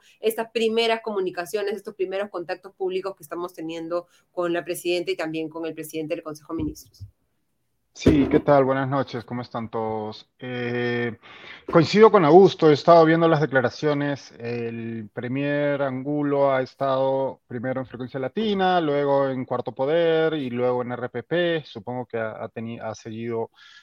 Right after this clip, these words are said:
Speaker 2: presentándose en medios hasta la, las nueve, que eran la hora del,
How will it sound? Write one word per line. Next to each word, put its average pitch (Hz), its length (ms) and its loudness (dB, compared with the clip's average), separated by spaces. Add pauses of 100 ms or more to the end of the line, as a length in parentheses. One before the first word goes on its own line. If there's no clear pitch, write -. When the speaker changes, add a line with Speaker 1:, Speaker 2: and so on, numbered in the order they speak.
Speaker 2:
presentándose 117 840 -8
en 107 100 -8
medios 135 400 -2
hasta 113 600 -6 (380)
la, 110 480 -10
las 101 240 -10
nueve, 123 500 -2
que 113 100 -4
eran 117 200 -4
la 107 140 -2
hora 117 240 0
del, 101 400 -6